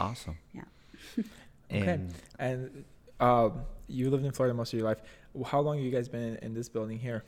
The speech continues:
Speaker 2: Twenty-five years, actually. This is the
Speaker 3: Oh, man.
Speaker 2: twenty-fifth year anniversary. We're gonna be celebrating in two weeks.
Speaker 1: Well,
Speaker 2: So
Speaker 1: congratulations early. <laughs>
Speaker 2: Yeah, I just tracked that by, I was three when we came here, so.
Speaker 1: Wow.
Speaker 3: <laughs>
Speaker 1: God is good.
Speaker 3: That's amazing.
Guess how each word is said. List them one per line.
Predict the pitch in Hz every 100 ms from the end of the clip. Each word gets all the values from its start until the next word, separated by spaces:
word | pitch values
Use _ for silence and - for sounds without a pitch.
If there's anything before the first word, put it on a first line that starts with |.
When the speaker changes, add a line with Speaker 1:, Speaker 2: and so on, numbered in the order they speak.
| - - -
Speaker 2:
Twenty-five | - 196 196 196 175
years, | 175 170 165 156 - - -
actually. | 156 - 147 147
This | 160 -
is | 147
the | 139
Speaker 3:
Oh, |
man. | 131
Speaker 2:
twenty-fifth | 165 165 170 160 175
year | 160
anniversary. | 156 160 156 - 151 151
We're | 151
gonna | 160
be | 156
celebrating | - 156 151 156 156
in | 151
two | - 156
weeks. | 165 - - - - -
Speaker 1:
Well, | 82
Speaker 2:
So | 80 -
Speaker 1:
congratulations | 85 80 87 85 90 92 90 90 82 - -
early. | 90 90 90 87 87
<laughs> | 139 - 95 - - -
Speaker 2:
Yeah, | 160
I | 143
just | 151 -
tracked | - 156 151
that | - 139 -
by, | 139 139 139 -
I | 139
was | 151 139
three | - 147 139
when | 135 -
we | -
came | - - 156
here, | -
so. | 165 80
Speaker 1:
Wow. | 87 92 82 78 76 - - -
Speaker 3:
<laughs> | 156 160 - 196
Speaker 1:
God | 87 90
is | 87
good. | - 92 92 - - - 175
Speaker 3:
That's | - 143 151
amazing. | 147 131